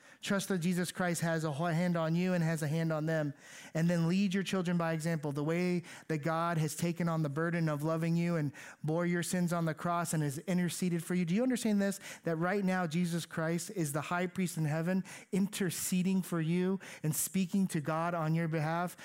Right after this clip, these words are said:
Think about my mom on her knees in her room praying, and look at the result now.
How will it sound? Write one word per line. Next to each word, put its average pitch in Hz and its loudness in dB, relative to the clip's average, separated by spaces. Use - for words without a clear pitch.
Think 190 2
about 180 0
my 170 2
mom 165 2
on 156 0
her 156 0
knees 160 2
in 160 0
her 156 0
room 156 0
praying, 156 -2
and 147 0
look 165 -2
at 156 -4
the 156 -2
result 147 -2
now. 151 -2